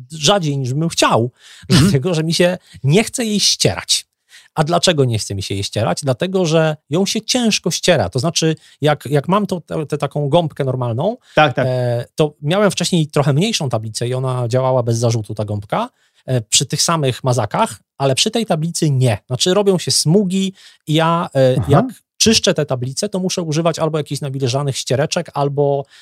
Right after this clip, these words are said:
Speaker 1: e, mam tam <laughs> butelkę z jakimś spirytusem i po prostu jadę
Speaker 2: O
Speaker 1: tym
Speaker 2: kurczę.
Speaker 1: spirytusem. Tak.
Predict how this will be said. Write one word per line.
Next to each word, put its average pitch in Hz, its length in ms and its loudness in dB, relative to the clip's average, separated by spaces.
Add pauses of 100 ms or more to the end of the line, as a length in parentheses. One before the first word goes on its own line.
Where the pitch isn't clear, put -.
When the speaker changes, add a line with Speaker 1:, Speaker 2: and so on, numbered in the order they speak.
(100)
Speaker 1:
e, 123 180 -2
mam 151 240 0
tam - 260 0 (200)
<laughs> - 160 -14
butelkę 151 500 -2
z 123 40 -4
jakimś 131 240 -4
spirytusem 151 680 2 (320)
i 143 60 -6
po 151 100 -2
prostu 165 260 0
jadę 160 160 6
Speaker 2:
O - 20 6
Speaker 1:
tym 156 160 4
Speaker 2:
kurczę. 151 160 2
Speaker 1:
spirytusem. 147 520 0
Tak. - 320 -6